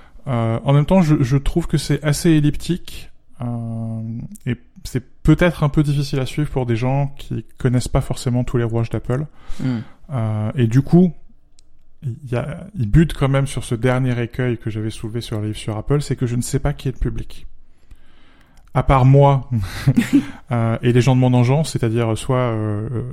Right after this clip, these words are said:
Speaker 1: soit les journalistes, soit les trois geeks, euh, qui ont envie de se taper, euh, des bouquins de cinq cents pages sur Apple, je ne sais pas qui lit ces bouquins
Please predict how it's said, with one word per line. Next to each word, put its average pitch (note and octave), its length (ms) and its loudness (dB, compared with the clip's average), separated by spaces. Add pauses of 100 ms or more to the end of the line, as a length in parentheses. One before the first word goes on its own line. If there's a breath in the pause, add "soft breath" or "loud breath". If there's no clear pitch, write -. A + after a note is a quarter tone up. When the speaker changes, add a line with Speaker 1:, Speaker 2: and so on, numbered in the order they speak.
(280)
Speaker 1:
soit - 280 -2
les A#2+ 80 0
journalistes, A#2+ 520 -2
soit A#2+ 380 -2
les A2 100 -8
trois A#2+ 260 0
geeks, B2+ 440 -4
euh, A#2 200 -4
qui - 160 -6
ont A2+ 60 0
envie A#2 120 0
de - 60 -16
se A#2+ 80 0
taper, A#2+ 400 -2
euh, A2 80 -2
des G#2+ 100 -4
bouquins G#2 260 -6
de G#2+ 40 -8
cinq A2+ 120 -10
cents A2+ 140 -8
pages A2 200 -6
sur A2+ 160 -4
Apple, C3+ 280 -2
je B2+ 160 0
ne B2+ 140 0
sais C#3 200 0
pas C#3 160 2
qui - 240 -4
lit B2+ 120 -2
ces B2+ 160 0
bouquins A2+ 400 -2